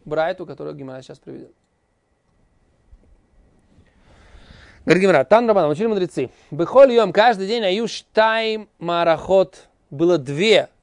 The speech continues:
два костра, вайом шалош, в Йом-Кипур было три. Ахат мараха гдула, одна большая, большой костер для жертв.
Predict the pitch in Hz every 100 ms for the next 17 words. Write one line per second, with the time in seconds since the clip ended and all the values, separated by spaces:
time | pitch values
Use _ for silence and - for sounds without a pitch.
0 | _ 139 170 196 160 139 139 - - -
1 | 139 131 131 135 247 175 110 _ _ _
2 | _ _ - 120 170 175 170 196 180 151
3 | 147 - _ _ _ _ _ _ - 151
4 | 202 233 214 190 180 185 196 202 190 -
5 | - 147 151 175 208 262 _ - 151 151
6 | 147 185 175 170 - 160 147 190 175 156
7 | - 180 180 151 139 131 135 131 127 -